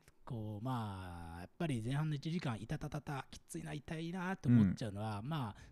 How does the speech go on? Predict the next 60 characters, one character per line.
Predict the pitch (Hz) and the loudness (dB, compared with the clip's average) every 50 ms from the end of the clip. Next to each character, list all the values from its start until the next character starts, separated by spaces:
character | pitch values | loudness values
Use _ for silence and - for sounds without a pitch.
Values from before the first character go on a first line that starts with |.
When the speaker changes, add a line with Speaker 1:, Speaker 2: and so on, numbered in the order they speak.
| - - - - | -12 -10 -2 0
Speaker 1:
少 | 240 | 2
な | 247 254 226 | 2 2 2
か | 262 254 | 0 0
ら | 233 175 | 0 0
ず、 | 117 110 110 113 107 101 95 - _ _ - | -2 -4 -4 -2 -2 -4 -4 -8 _ _ -8
あ | - 147 156 160 | -4 -4 -2 -2
あ | 160 | -2
い | 156 156 156 151 | -2 -2 -2 -2
う | 143 | -2
側 | - 131 - - 143 | -4 -4 -4 -2 -2
面 | 123 101 90 | -2 -2 -4
が、 | 90 92 92 87 82 - - - - - 117 | -6 -6 -8 -8 -8 -12 -18 -20 -14 -6 0
ま | 110 | 4
あ、 | 120 | 6
や | 113 | 8
っ | |
ぱ | 98 87 | 8 8
あ | 82 | 6
る | - - | 4 -2
し、 | - - 90 | -10 -12 -12
Speaker 2:
う | |
ん。 | 85 85 - _ _ - - | -14 -14 -18 _ _ -18 -10
Speaker 1:
自 | - 104 | -10 -8
分 | 101 101 101 101 | -8 -8 -8 -8
に | 95 | -10
も | 85 82 | -10 -10
ね。 | 82 92 - | -12 -4 4
Speaker 2:
う | - | 6
ん。 | 101 95 90 80 | 8 8 8 8
Speaker 1:
だ | 80 117 | 6 2
し、 | - - | -2 -2
そ | - 139 131 | -2 0 0
う | 127 127 | 2 0
い | 123 | 0
う | 127 | -2
過 | - - - - | -4 -8 -8 -8
去 | 117 | -8
を | 95 | -8
持 | 92 101 113 | -4 -6 -6
っ | - | -6
て | - - 92 | -8 -14 -14
る | 82 | -12
し、 | - - - 92 - - - - | -12 -14 -14 -16 -16 -8 2 6
Speaker 2:
う | |
ん。 | 110 104 90 78 80 - - - | 8 8 8 8 4 0 -4 -2
Speaker 1:
み | 165 170 | -2 0
た | - 156 | 0 0
い | 131 | 0
な | 120 | 0
と | - 135 | -2 -4
こ | - 160 165 | -2 -2 -2
ろ | 170 | 0
で | 143 127 | 0 -2
の | 113 | -4
当 | - - 196 208 202 | -2 2 2 2 2
事 | 220 202 | 2 0
者 | - 196 | 0 -2
意 | 202 | -2
識 | - - - - 131 | -2 -4 -12 -10 -6
が | 127 127 113 | -4 -4 -4